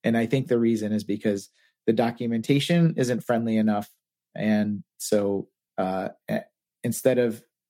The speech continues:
trying to improve the documentation, uh, and doing,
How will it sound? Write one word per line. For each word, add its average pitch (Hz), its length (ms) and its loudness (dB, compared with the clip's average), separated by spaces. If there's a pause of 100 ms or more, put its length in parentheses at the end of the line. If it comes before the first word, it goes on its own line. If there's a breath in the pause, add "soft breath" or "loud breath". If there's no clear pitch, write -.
(240)
trying 127 280 0
to 123 100 0
improve 139 380 2
the 135 80 4
documentation, 127 1040 2 (640 soft breath)
uh, 104 480 0 (200)
and 107 300 -2 (160)
doing, 113 420 2